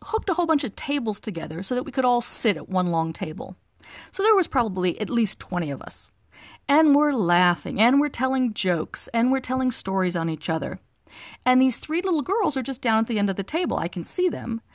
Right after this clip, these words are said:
And they're just being really, really quiet, and they're, they're watching everybody tell their jokes. And they're really enjoying it 'cause they get to be a part of the big people. So all of a sudden, the littlest girl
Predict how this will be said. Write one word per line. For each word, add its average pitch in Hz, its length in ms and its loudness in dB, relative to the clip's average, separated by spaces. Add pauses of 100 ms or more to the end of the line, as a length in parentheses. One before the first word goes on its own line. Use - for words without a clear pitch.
(260)
And 311 140 4
they're 339 60 4
just 330 180 -2
being 320 180 2
really, 226 200 0
really 254 180 -2
quiet, 180 420 2
and 208 120 4
they're, 202 120 2 (120)
they're 196 100 -2
watching 185 480 0
everybody 160 380 -2
tell 190 320 -2
their 208 120 2
jokes. - 600 -2 (400)
And 220 240 2 (100)
they're 254 140 4
really 349 340 4
enjoying 233 460 4
it - 180 -12
'cause 185 160 -6
they 185 80 -4
get - 160 -8
to - 80 -8
be 175 160 -2
a 170 40 0
part 165 220 -6
of 165 60 -6
the 170 80 -4
big 254 240 -4
people. - 340 -10 (720)
So - 320 -2
all 277 200 2
of 453 60 2
a 480 60 2
sudden, 175 560 -2 (840)
the 240 120 0
littlest 359 520 0
girl 151 460 -8